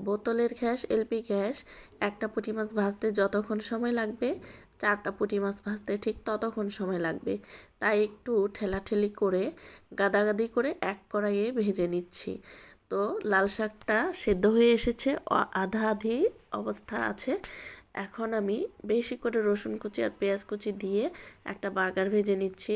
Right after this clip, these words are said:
এখানে একটু শুকনো মরিচ দিলাম যেন একটু ঘ্রাণ হয়। আর আমরা তো বরাবরই ঝাল পছন্দ করি। তো এই যে পুঁটি মাছগুলো কিন্তু আমি একটু উল্টে দিচ্ছি, আর এই, এই মাছগুলো আমি ডিপ করে ফ্রাই করব।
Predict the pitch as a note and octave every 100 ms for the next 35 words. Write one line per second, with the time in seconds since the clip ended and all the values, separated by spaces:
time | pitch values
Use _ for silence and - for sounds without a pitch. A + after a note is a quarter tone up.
0 | G#3+ G3+ G3 G3+ G3+ G#3+ A3 - A3+ A3
1 | A3 A3 G#3+ G#3+ A3 G3+ G3 G3+ G3+ G3
2 | - F#3+ F#3 - F#3 A3+ D4+ - - -
3 | - - G#3+ A3 A3 A#3 A#3 G#3+ G#3+ G#3
4 | G#3+ A3 G#3+ G#3+ A#3 E4 - - - -
5 | F#3+ F#3 G3 G3 - G#3+ G#3+ G#3+ F#3+ A3
6 | B2 - _ _ _ _ _ _ _ _
7 | _ _ - - - _ _ A#3+ A#3+ B3
8 | A#3 A#3 A#3 - A#3 A#3 A#3 A#3 A#3 A3+
9 | A3 A3 G#3 G#3+ G#3 G#3+ G#3 A3 A3 G#3+
10 | A#3+ A3+ G#3 - A3 G#3 G3 - G#3 G#3
11 | G#3 - G3+ A3 A3 G#3+ - - G#3 G#3
12 | G3+ A#3 - G3 G3 G#3 - - - -
13 | - - F#3+ A#3+ B3+ - G#3+ G3+ F#3+ G3+
14 | F#3+ F#3 F3+ F#3